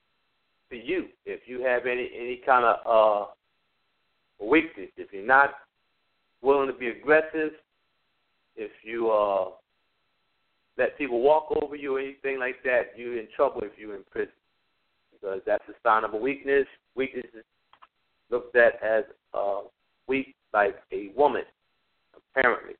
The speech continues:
or a weak man. Doesn't matter if you're a man or a woman, I guess. So you're weak, so I can take advantage of you because you are weak. And I guess, uh, that has happened and been played out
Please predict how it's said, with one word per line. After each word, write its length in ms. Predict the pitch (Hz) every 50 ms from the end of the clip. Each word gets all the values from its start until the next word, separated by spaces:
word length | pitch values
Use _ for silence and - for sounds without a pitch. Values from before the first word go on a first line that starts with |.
| _ _
or 240 | - 101 104 104 104
a 60 | 101
weak 340 | 101 104 127 131 127 - -
man. 340 | 113 131 135 123 104 95 107
Doesn't 300 | 131 120 117 117 110 120
matter 200 | 127 123 120 107
if 120 | - -
you're 160 | 113 110 101
a 40 | 101
man 280 | 104 107 110 107 107 107
or 140 | 113 120 113
a 100 | 101 98
woman, 220 | 101 95 92 90
I 80 | 90 85 _ 110
guess. 180 | 104 92 82 - _ _ _ _ _ _ _ _ _ _ _ _ _ _ _
So 180 | 90 87 90 90 92
you're 160 | 104 107 104
weak, 380 | 104 117 131 139 131 - - _ _ _ -
so 140 | 101 98 98
I 100 | 98 95
can 160 | - 104 92 -
take 140 | 110 104 -
advantage 440 | 107 - - 110 104 101 98 87 - - -
of 80 | 87 -
you 140 | 85 87 - _ _ _ _ _ _ _ _
because 160 | - 92 85 -
you 140 | 101 104 113
are 200 | 117 107 101 90
weak. 200 | 85 80 82 82 78
And 120 | 73 80
I 80 | 85 95
guess, 220 | - 110 104 - - - - -
uh, 80 | 98 - 101
that 140 | 101 98 92
has 100 | 92 - - -
happened 340 | 127 127 117 - - 104 104
and 100 | 95 101
been 100 | 98 - _
played 220 | - 110 104 101 104
out 220 | 101 98 95 -